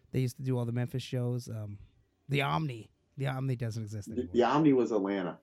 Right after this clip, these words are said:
Speaker 1: Yeah. Okay, yeah. They don't do, I don't think the Omni exists anymore.
Speaker 2: No, I think they
Speaker 1: And,
Speaker 2: tore
Speaker 1: and
Speaker 2: that
Speaker 1: also
Speaker 2: down.
Speaker 1: the Silver Dome does not exist anymore, where WrestleMania
Speaker 2: <laughs>
Speaker 1: s-, five was.
Speaker 2: Three.
Speaker 1: Just, yeah, three, three, three, sorry.
Speaker 2: Five was the Trump.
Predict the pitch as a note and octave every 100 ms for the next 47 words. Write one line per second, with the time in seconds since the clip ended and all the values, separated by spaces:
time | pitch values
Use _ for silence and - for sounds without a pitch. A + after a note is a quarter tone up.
0 | _ - C3+ A2 F3 F3 C#3+ B2 G#2+ G2+
1 | _ _ - D3+ D#3+ D3 A#2+ C#3 D#3 F#3
2 | F#3 E3+ D#3 C#3+ B2 A2+ - - - _
3 | _ _ _ _ - F#2 E2+ F3 - F3+
4 | D3+ - D#3 E3 F3 E3 C#3+ C3+ - E3
5 | D3 A#2+ G#2+ F#2+ F2+ F2+ F#2 F2+ - G2+
6 | A#2 G#2+ G#2+ A#2+ B2 B2 A#2+ A#2 A2 A2
7 | G#2+ - - - A2+ G#2 G2+ - _ _
8 | _ _ _ _ - G#2+ G2+ - - B2+
9 | C#3+ C#3+ G#2 A#2 F#2 G2+ - F#2+ - -
10 | _ _ _ - A#2+ A#2+ A2+ G#2+ G2+ -
11 | F#2+